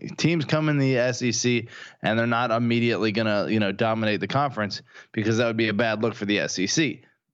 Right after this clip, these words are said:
You know, so they make it a little rough on 'em, and then over time they bring 'em in. But Texas, if they come in and get rolled,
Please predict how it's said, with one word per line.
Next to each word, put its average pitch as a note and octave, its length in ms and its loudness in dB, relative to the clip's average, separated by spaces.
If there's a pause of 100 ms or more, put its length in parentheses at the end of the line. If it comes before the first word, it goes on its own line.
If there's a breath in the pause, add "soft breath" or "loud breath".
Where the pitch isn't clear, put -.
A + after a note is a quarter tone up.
You A2+ 100 2
know, G2+ 140 0
so A2 100 -2
they G#2+ 80 2
make A2 220 2
it F2+ 80 0
a D2 160 0
little A2+ 200 2
rough C3+ 300 0
on A2+ 160 0
'em, A2 140 0
and G#2 80 0
then G#2+ 80 0
over G#2 180 0
time A2+ 260 0
they G2 60 0
bring G#2 220 -2
'em G#2+ 100 0
in. - 300 -4
But E3 360 -2 (460)
Texas, D3+ 480 -2
if A2 120 0
they D#3 120 0
come E3+ 240 -2
in D3 80 0
and B2 80 0
get G#2+ 160 0
rolled, A#2+ 500 0